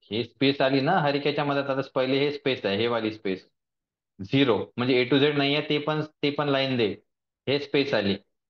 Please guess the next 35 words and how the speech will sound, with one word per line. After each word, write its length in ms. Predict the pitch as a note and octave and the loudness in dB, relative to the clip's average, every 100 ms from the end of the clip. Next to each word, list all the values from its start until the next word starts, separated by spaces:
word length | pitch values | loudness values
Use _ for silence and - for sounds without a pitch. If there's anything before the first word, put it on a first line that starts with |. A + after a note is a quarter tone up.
| _ G#2 | _ -4
जे 160 | B2+ | 0
नाहीये 320 | C3+ C#3 C#3+ | 0 2 0
ते 140 | D3+ D3+ | 0 0
पण 200 | D#3 D3 | 0 0
दे. 100 | A#2 G#2 | 0 0
हे 400 | B2 C#3+ C#3+ C#3+ | 0 2 2 0
space 280 | - C#3+ C#3+ | -2 -2 0
आली, 180 | C#3 C#3+ | 0 0
जे 80 | |
नाहीये 240 | C#3+ C#3 C#3+ | 0 -2 -2
ते 100 | C#3 | -2
पण 160 | C#3+ C#3+ | -4 -2
दे. 100 | D3 | -2
हे 120 | C3 | -2
space 240 | - C#3+ C#3 | -2 -2 -2
आली, 160 | C#3 | -2
जे 80 | C#3 | -2
नाहीये 220 | C3+ C#3 C#3 | -2 -2 -2
ते 80 | C#3 | -2
पण 160 | C#3 | -2
दे. 140 | C#3+ E3 E3 _ _ | -2 -4 -6 _ _
इथं 140 | B2+ D3 | -2 2
आपली 280 | C3+ C#3+ C#3+ | 2 6 4
याच्यानंतर 440 | C3+ C#3+ C#3 C#3+ C#3+ | 4 2 0 0 -4
space 320 | - C#3+ D#3 | 0 -2 2
आहे 100 | E3+ | 2
आणि 140 | E3 | 2
याच्यानंतर 480 | C#3+ D3+ D3 C#3+ D3+ | 0 0 -4 -2 -4
space 300 | C#3 - C3 | -4 -4 -2
आहे 100 | A#2+ | 0
इथं, 200 | A2 G#2+ G2+ | 0 -4 0
ते 160 | C#3 | 2
आली. 220 | G#2+ F#2 F#2 | 2 0 -2
ठीक 220 | E3+ D#3+ | -2 -2
आहे. 160 | - | -4